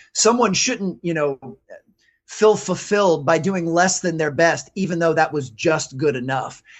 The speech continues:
Um, one of the questions that I ask during my keynotes and my workshops are, when I'm working with high performers, is,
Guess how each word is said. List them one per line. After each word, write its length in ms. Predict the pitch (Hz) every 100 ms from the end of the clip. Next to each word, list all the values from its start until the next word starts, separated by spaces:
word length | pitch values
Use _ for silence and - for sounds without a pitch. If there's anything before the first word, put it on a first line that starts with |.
| _ _ - -
Um, 340 | 127 123 131 165
one 200 | 208 226
of 60 |
the 80 | 180
questions 400 | - 196 190 175
that 80 | 160
I 60 |
ask 280 | 147 165 170
during 220 | 160 151
my 100 | 143
keynotes 440 | 135 - 160 147 151
and 60 |
my 120 | 139 131
workshops 600 | 151 202 - 135 123 -
are, 340 | 139 131 131 -
when 100 | 147
I'm 140 | 143
working 260 | 151 160 156
with 140 | 151
high 160 | 156 147
performers, 580 | 135 - 175 175 120 117 - - _
is, 240 | 160 156